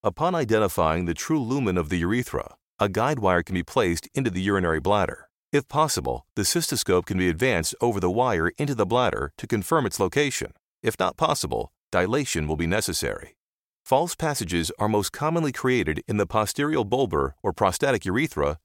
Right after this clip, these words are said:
due to use of excessive force advancing the catheter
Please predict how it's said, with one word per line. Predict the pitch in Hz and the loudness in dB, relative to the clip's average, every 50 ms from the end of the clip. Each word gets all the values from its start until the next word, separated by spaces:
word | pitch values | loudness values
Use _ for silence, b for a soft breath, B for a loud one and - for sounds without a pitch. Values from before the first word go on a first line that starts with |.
| _ | _
due | - 120 107 | -4 -2 -2
to | 107 | 0
use | 98 104 123 131 - - | 0 0 -2 -2 -2 -2
of | 98 | -2
excessive | 92 82 - - - 127 123 - 104 87 | -2 -2 0 0 0 0 0 0 -2 -4
force | - - 143 127 117 95 85 - - | -2 -2 0 0 2 0 0 -4 -4
advancing | - 98 87 85 110 120 123 - 123 95 | -4 -4 -2 0 0 0 0 -2 -2 -2
the | 87 | -2
catheter | 80 - 127 131 127 - - 80 76 78 80 | -2 -2 -2 -2 0 -2 -2 -2 0 0 -2